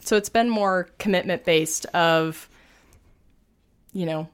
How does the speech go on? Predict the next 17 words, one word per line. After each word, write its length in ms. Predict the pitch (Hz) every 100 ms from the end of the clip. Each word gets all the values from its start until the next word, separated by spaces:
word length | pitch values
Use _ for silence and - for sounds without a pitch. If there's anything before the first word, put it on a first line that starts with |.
| _
"Oh, 160 | 185 185
I 120 | 180
still 220 | 175 180
have 220 | 175 165
this 220 | 175 180 180
I 60 |
have 200 | 170 165 -
to 80 |
do. 200 | 165 170
I 60 | 165
have 280 | 170 160 160
this. 320 | 180 175 - -
Okay, 460 | 185 180 - 180 160
well, 220 | 165 165
if 140 | 165
I 100 | 175
wait 340 | 170 220 277